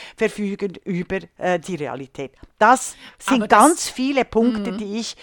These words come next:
Speaker 1: jetzt unvorbereitet so, äh, reinbringe. Und es
Speaker 2: Brillant
Speaker 1: geht um,
Speaker 2: vorbringst.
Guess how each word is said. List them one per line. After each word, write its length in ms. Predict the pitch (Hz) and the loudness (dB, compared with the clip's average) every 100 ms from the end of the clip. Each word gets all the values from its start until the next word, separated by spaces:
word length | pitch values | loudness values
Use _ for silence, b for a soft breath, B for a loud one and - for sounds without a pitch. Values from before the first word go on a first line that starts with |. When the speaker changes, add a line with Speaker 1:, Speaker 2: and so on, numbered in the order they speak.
| B B _ | B B _
Speaker 1:
jetzt 500 | - 240 220 - - | 4 4 4 -2 -10
unvorbereitet 920 | 233 269 - 220 - 185 156 175 185 - | 0 0 2 -4 -2 0 0 -2 -8 -8
so, 280 | 190 185 - | -6 -6 -6
äh, 80 | 156 | -4
reinbringe. 1080 | 160 151 139 165 165 233 269 151 156 214 | -2 -2 -2 0 2 2 -2 -4 -6 -8
Und 240 | - 233 - - | -2 -2 -2 -2
es 140 | 208 | 0
Speaker 2:
Brillant 300 | 285 247 254 | 2 2 2
Speaker 1:
geht 40 | |
um, 80 | 208 196 | 0 -2
Speaker 2:
vorbringst. 300 | 202 190 | -6 -12